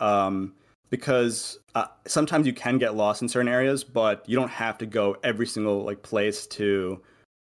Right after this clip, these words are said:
I guess, uh, like, get through the main storyline and, like, other side quests. Obviously, like, this is the kind of game where I'd recommend you do take it, like, slow and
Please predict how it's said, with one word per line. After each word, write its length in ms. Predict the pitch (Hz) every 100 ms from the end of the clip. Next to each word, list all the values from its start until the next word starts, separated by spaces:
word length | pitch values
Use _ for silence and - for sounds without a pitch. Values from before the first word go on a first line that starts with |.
| _ 139
I 60 |
guess, 300 | 117 107 -
uh, 180 | 104 95
like, 200 | 98 92 - 127
get 200 | 127 -
through 120 | 117
the 80 | 107
main 240 | 104 104
storyline 600 | 101 104 101 104 101 101
and, 160 | 95 -
like, 140 | 113
other 140 | 107 104
side 300 | 104 95 -
quests. 460 | 101 92 - - _ _ -
Obviously, 380 | 139 143 143 143
like, 220 | 123 113
this 120 | 143
is 80 | 156
the 60 | 151
kind 180 | 151 139
of 80 |
game 200 | 127 127
where 100 | 117
I'd 100 | 107
recommend 420 | 110 110 104 107 104
you 60 |
do 140 | 104 104
take 220 | 110 110
it, 100 | 107
like, 120 | 113
slow 440 | - 117 110 107
and 320 | 101 95 90